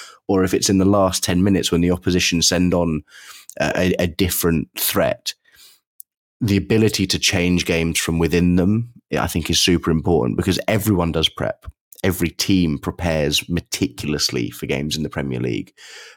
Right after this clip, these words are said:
But your ability to go away from that plan if it's not working is, is super important. And I think it's something that Marco is,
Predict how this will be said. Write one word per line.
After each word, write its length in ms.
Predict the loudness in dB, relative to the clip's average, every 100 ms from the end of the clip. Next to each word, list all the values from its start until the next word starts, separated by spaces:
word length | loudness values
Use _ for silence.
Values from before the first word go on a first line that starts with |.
| _ _ _
But 380 | -2 -2 -6 -8
your 240 | 0 2 2
ability 440 | 2 2 2 0
to 120 | -2 0
go 180 | 2
away 300 | 4 4 2
from 200 | 0 0
that 180 | -2 -4
plan 320 | -6 -4 -2
if 100 | -2
it's 160 | -2 -2
not 160 | -2 0
working 440 | 0 0 0 0
is, 300 | 2 0 -2
is 180 | -2 0
super 260 | 0 -2 -2
important. 500 | -2 0 2 0 0
And 120 | -2
I 40 | -2
think 200 | 0 0
it's 120 | 0
something 260 | 2 2
that 80 | 2
Marco 400 | 2 2 0 2
is, 240 | 2 2